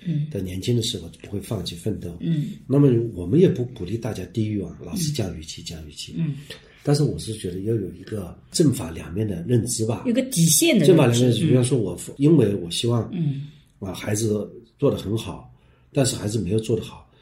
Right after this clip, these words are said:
Speaker 1: 嗯。
Speaker 2: 那么今天是不是就放弃？就是不要今天一下子变得很好。
Speaker 1: 嗯。
Speaker 2: 我们可以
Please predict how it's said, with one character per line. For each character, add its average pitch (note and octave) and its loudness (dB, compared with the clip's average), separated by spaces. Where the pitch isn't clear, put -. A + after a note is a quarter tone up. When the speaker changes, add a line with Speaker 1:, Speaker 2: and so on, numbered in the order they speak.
Speaker 1:
嗯。 F3+ -6
Speaker 2:
那 C3 2
么 G#2 2
今 C3+ 2
天 D#3 4
是 C3 0
不 - -6
是 - -2
就 F2+ -6
放 F#2+ -2
弃？ E2 -6
就 G#2 -4
是 G#2 -4
不 C3+ 4
要 D3 6
今 E3+ 6
天 E3+ 4
一 - 6
下 B2 0
子 - -8
变 E2+ -8
得 D#2 -10
很 D2 -12
好。 - -18
Speaker 1:
嗯。 D#3 0
Speaker 2:
我 F2+ -4
们 G#2+ 0
可 G#2+ -4
以 F#2+ -2